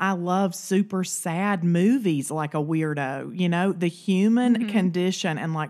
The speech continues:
Speaker 1: what people go through. And maybe it's my experience over the last few years, but I'm gonna be honest, I've always had a soft spot for it. I mean, I remember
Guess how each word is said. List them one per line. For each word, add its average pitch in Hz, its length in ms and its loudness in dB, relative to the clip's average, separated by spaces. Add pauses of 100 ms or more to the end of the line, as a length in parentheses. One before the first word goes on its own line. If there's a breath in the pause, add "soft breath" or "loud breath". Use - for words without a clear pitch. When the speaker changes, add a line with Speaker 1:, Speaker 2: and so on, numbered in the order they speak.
Speaker 1:
what 165 320 -6
people 180 340 -6
go 160 240 -4
through. 139 240 -8
And 147 160 -8
maybe 185 380 -2
it's - 180 -8
my 160 480 -6 (640 soft breath)
experience 180 880 -2
over 196 180 -2
the 190 100 -4
last 196 360 -4
few 202 100 -2
years, 190 300 -2
but 156 100 -6
I'm 202 120 -2
gonna 294 100 -4
be 190 100 -2
honest, 160 340 -2
I've 196 140 -4
always 175 320 0
had 156 140 -2
a - 20 -4
soft 147 300 -6
spot 151 300 -8
for 143 200 -10
it. 139 100 -10
I 165 60 -10
mean, 156 160 -6
I 175 120 -2
remember 175 580 0